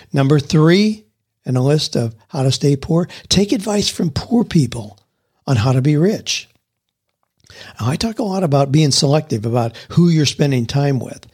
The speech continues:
And I use the quotation from Jim Rohn.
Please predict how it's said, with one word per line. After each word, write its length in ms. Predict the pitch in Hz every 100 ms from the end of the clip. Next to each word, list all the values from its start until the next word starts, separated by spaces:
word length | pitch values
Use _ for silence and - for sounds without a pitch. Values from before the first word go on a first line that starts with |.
| _ _ -
And 100 | 123
I 40 |
use 280 | 113 131 131
the 60 |
quotation 640 | 127 143 127 139 127 - 120
from 180 | 113
Jim 280 | 110 127 113
Rohn. 380 | 120 147 185